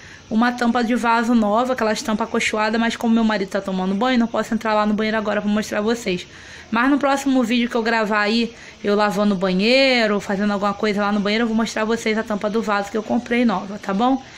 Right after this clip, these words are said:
Foi só isso que eu comprei mesmo, que eu fui pro curso à tarde e resolvi comprar essas coisinhas. Eu tava precisando trocar a tampa do meu vaso, acabei comprando essas coisinhas aí pra casa, né?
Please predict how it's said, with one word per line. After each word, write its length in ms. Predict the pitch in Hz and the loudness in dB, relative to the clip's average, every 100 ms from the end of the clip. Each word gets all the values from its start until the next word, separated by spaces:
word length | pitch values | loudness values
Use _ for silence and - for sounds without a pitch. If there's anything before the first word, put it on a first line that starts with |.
| - - | -20 -6
Foi 160 | 254 | -2
só 160 | 269 302 | 0 0
isso 160 | 320 | 0
que 60 | - | 0
eu 80 | 311 | 0
comprei 420 | 311 277 277 269 | 2 0 2 2
mesmo, 400 | 254 277 302 269 | 4 4 4 2
que 120 | 240 | 0
eu 40 | 214 | -2
fui 140 | 240 | -2
pro 160 | 240 226 | -6 -6
curso 320 | 247 262 233 | -2 -2 -2
à 60 | |
tarde 500 | 214 226 277 285 - - - - - - - - | -4 0 2 0 -2 -12 -20 -20 -20 -20 -10 0
e 400 | 240 240 247 226 | 4 6 6 4
resolvi 420 | 233 233 220 233 | 2 0 0 0
comprar 240 | 247 233 | 0 0
essas 240 | 226 240 - | 0 -2 0
coisinhas. 440 | 254 233 226 226 | 0 2 0 0
Eu 40 | |
tava 160 | 220 208 | 0 -2
precisando 320 | 214 196 214 | -2 -2 0
trocar 280 | 214 208 208 | -2 -2 -4
a 20 | |
tampa 240 | 208 202 202 | -2 -2 0
do 80 | |
meu 180 | 214 220 | 0 0
vaso, 240 | 214 233 254 | 0 0 0
acabei 300 | 254 240 247 | -2 -2 0
comprando 340 | 269 254 254 | -2 0 0
essas 240 | 247 254 | 0 -2
coisinhas 320 | - 254 240 240 | -2 0 2 2
aí 60 | |
pra 160 | 247 247 | 0 -4
casa, 360 | 226 196 185 | -4 -2 -2
né? 200 | 196 202 | -2 -4